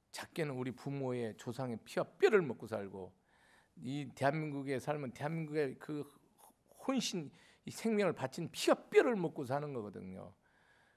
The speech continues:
그거를 모르면 뭐라고 그래요? 배은망덕, 환부역조. 배은망덕, 환부역조는 뭡니까? 영구히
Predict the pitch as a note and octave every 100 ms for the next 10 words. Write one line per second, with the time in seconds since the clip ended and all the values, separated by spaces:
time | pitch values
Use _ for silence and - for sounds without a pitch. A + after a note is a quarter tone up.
0 | _ - F#3 F#3+ C#3 C3+ D#3 D3 A#2+ B2
1 | A#2 G#2+ E3 A3+ _ _ - B2+ A#2 G#2+
2 | G2 F#2 E2 E2 - _ _ _ _ _
3 | _ _ _ _ _ _ _ - - E3+
4 | D#3 C#3 G2+ E2 - F#2 E2+ - _ _
5 | _ _ _ _ _ _ _ _ _ _
6 | _ _ - D3 D#3+ D#3 D3 C3 D#3 E3+
7 | C3 - B2 G#2+ A#2 A2 - F#2 F2 _
8 | _ _ _ _ G3 F#3 - - _ _
9 | _ _ _ - - _ _ _ _ -
10 | B2 F3+ A#3 A3 F#3+ F#3+ G3 G3+